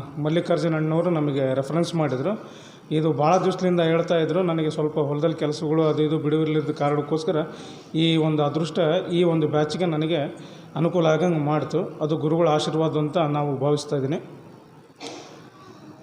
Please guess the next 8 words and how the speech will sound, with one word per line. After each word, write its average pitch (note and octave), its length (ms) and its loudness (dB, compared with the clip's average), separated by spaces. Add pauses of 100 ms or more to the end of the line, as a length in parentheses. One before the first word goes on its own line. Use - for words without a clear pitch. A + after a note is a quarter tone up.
(800)
ಇಲ್ಲಿ F#3 560 0 (260)
ನಾನು F3 340 4
ಬಂದ F3+ 260 4
ಮೇಲೆ, E3+ 400 2
ನಾನು E3 200 2
ಬರೋಕ್ಕಿಂತ F3+ 400 2
ಮುಂಚಿತವಾಗಿ F3 600 2
ಹೇಗಿದ್ದೆ, E3 680 0